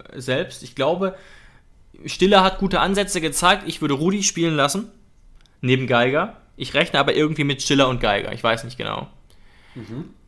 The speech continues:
Speaker 1: Auch wenn's das sicherlich eine harte Entscheidung gegenüber Rudi wäre.
Speaker 2: Du bist
Speaker 1: Ähm,
Speaker 2: aber grad, nur um mich noch ein bisschen mitzunehmen, du bist gerade im vier zwei drei eins, oder?
Speaker 1: Genau, ich bin im vier zwei drei eins,
Speaker 2: Okay.
Speaker 1: weil
Speaker 2: Ja,
Speaker 1: ich damit
Speaker 2: also
Speaker 1: auch rechne. Ich denke, Hoeneß wird damit spielen. Wir haben zu wenig Spieler für eine Fünferkette aktuell.
Speaker 2: Okay,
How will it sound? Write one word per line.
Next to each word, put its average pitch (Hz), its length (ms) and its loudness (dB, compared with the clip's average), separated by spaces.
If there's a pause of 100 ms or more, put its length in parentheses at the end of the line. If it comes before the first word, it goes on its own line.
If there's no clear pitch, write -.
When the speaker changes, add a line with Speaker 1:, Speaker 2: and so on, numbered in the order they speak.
(220)
Speaker 1:
Auch 127 160 0
wenn's 143 180 2
das 127 140 -4
sicherlich 147 240 2
eine 135 140 0
harte 156 260 4
Entscheidung 139 380 -2
gegenüber 123 340 -2
Rudi 117 480 -2
wäre. 120 460 -2 (1200)
Speaker 2:
Du 180 120 -2
bist 175 200 8
Speaker 1:
Ähm, 135 80 8
Speaker 2:
aber 170 160 2
grad, 170 480 2
nur 170 260 6
um 170 300 -2
mich 165 300 -4
noch 160 160 4
ein 156 100 0
bisschen 160 260 0
mitzunehmen, 175 460 0
du 147 180 -4
bist 170 200 0
gerade 147 240 4
im 143 100 0
vier 147 240 4
zwei 139 220 4
drei 120 280 2
eins, 98 320 -4
oder? 143 300 -4 (320)
Speaker 1:
Genau, 123 320 6
ich - 120 -12
bin 151 160 -4
im 135 100 -4
vier 156 180 -2
zwei 156 160 4
drei 123 200 2
eins, 151 200 0
Speaker 2:
Okay. 135 80 -10
Speaker 1:
weil 139 60 6
Speaker 2:
Ja, 160 60 4
Speaker 1:
ich 143 60 0
damit 151 200 0
Speaker 2:
also 131 160 4
Speaker 1:
auch 139 40 2
rechne. 135 240 2
Ich 117 100 -6
denke, 160 280 2
Hoeneß 151 320 0
wird 143 120 -4
damit 120 200 -2
spielen. 175 380 0
Wir 135 120 -2
haben 143 200 -4
zu 175 220 -4
wenig 143 300 2
Spieler 156 360 0
für 127 100 -8
eine 117 120 -6
Fünferkette 165 560 -2
aktuell. 156 520 2
Speaker 2:
Okay, 127 320 -2